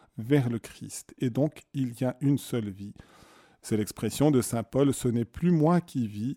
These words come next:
c'est le Christ qui vit en moi. » Et nous verrons que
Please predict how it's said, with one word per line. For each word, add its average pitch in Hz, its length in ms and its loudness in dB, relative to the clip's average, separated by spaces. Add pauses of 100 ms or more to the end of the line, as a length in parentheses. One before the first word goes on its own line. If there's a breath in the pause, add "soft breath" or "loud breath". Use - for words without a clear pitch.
c'est - 360 0
le 131 120 4
Christ - 640 -8
qui 143 160 -4
vit 170 220 -6
en 120 100 4
moi. » 107 380 -2 (580 loud breath)
Et 107 300 -2
nous 110 120 -4
verrons 104 320 0
que 113 240 -4